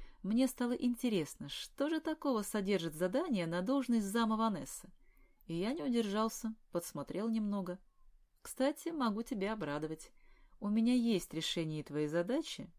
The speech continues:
и даже отчет по ней составлен. Так-то". "Да ладно, ты что, шутишь? Откуда у тебя все это может быть?"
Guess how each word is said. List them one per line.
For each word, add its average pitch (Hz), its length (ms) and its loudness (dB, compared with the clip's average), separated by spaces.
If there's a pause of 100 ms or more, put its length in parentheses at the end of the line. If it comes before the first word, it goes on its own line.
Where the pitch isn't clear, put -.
(120)
и 202 60 -4
даже 285 380 0
отчет 170 480 -4
по - 80 -6
ней 214 220 -2
составлен. 143 640 -10 (380)
Так-то". - 420 -4 (580)
"Да 214 300 6
ладно, 202 460 0 (220)
ты 185 100 0
что, - 280 2
шутишь? - 640 0 (280)
Откуда 277 500 4
у 320 80 8
тебя 226 280 4
все 220 200 2
это 220 160 4
может 233 280 4
быть?" 254 340 0